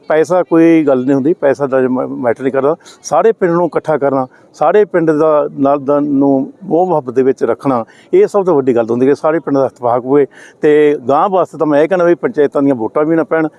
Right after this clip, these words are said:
ਤੇ ਮੇਰੀ ਪੈ-, ਬਹੁਤ ਦਿਲੀ ਇੱਛਾ ਹੁੰਦੀ ਹੈ ਕਿ ਸਭ ਪੰਚਾਇਤਾਂ ਨੂੰ ਜਾਂ ਕਲੱਬ ਦੇ ਮੈਂਬਰਾਂ ਨੂੰ ਮਤਲਬ ਸਰਬਸੰਮਤ ਨਾਲ ਚੁਣ-, ਚੁਣਿਆ ਜਾਵੇ ਤਾਂ ਕਿ ਪਿੰਡ ਦੇ ਵਿੱਚ ਇਤਫਾਕ ਬਣਿਆ ਰਹੇ ਤੇ ਪਿੰਡ ਵੱਧ ਤੋਂ ਵੱਧ ਤਰੱਕੀ ਕਰੇ।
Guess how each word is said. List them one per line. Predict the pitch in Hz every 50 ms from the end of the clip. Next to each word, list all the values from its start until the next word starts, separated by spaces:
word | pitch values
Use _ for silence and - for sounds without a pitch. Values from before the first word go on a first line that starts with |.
| _ _ _ _ -
ਤੇ | 160 151
ਮੇਰੀ | 143 135 139 151
ਪੈ-, | 147 - 160 151 127 104 - _ _ - 147
ਬਹੁਤ | 117 120 143 131 151 165 202
ਦਿਲੀ | 180 139 139 143 147 147
ਇੱਛਾ | 131 - 156
ਹੁੰਦੀ | 139 135 127
ਹੈ | 139 127
ਕਿ | 147 147
ਸਭ | - - 147 -
ਪੰਚਾਇਤਾਂ | - 147 127 - 147 135 - - 151 143
ਨੂੰ | 135 135 135
ਜਾਂ | 139 139 131
ਕਲੱਬ | - 131 131 127 117 123
ਦੇ | 127 139 135
ਮੈਂਬਰਾਂ | 117 131 131 127 120 135 143 139
ਨੂੰ | 135 131 123 - - - - - - - 139
ਮਤਲਬ | 127 131 123 123 151 156
ਸਰਬਸੰਮਤ | 139 - - 151 147 180 185 143 185 170 147 185
ਨਾਲ | 170 156
ਚੁਣ-, | 127 - 127 113
ਚੁਣਿਆ | 101 - 127 123
ਜਾਵੇ | 117 110 101 104 95 - _ _ _ _
ਤਾਂ | - 147 143
ਕਿ | 156
ਪਿੰਡ | 143 - 165 147 139
ਦੇ | 143 147
ਵਿੱਚ | 143 - 147
ਇਤਫਾਕ | 131 - - 135 131 131
ਬਣਿਆ | 127 139 151 156 165
ਰਹੇ | 160 165 160 160
ਤੇ | - 165
ਪਿੰਡ | 143 - 151 135 131 131
ਵੱਧ | 127 135 139 139
ਤੋਂ | - 139
ਵੱਧ | 139 135 127 139 151
ਤਰੱਕੀ | - - - - _ - 147 165 - - 113 -
ਕਰੇ। | 117 117 113 117